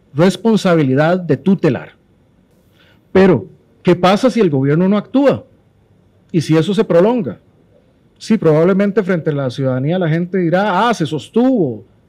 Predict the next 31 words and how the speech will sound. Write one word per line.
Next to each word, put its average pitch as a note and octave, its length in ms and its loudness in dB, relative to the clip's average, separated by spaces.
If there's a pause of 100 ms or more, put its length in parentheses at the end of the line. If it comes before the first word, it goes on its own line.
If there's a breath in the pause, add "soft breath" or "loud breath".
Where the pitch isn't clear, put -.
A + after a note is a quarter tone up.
(180)
se C#3+ 140 -10
sostuvo G3 520 0
y C#3 80 -2
ahí D#3+ 100 0
los G3+ 200 -4
tienen". F#3+ 440 -2 (920)
¿Y F#3 60 0
la D3+ 120 2
gente? B3+ 400 -2 (380)
¿Y E3 80 -2
las D3 160 2
vidas A3+ 240 4
de A#3 80 0
las G3 120 -2
personas? B3 640 -6 (140)
¿Y F3 80 0
las D#3 140 4
familias? B3+ 600 0 (680 soft breath)
Y E3 80 0
aquí F3 160 0
no A#3+ 80 4
estamos B3 440 -2
hablando A3+ 600 -2 (840)
de D3 100 0
aquellas E3+ 320 0
personas G3 420 0
que F3 120 -2
pueden F#3 400 2
ir F3+ 140 2
a G#3+ 100 -2
pagar E3 440 -2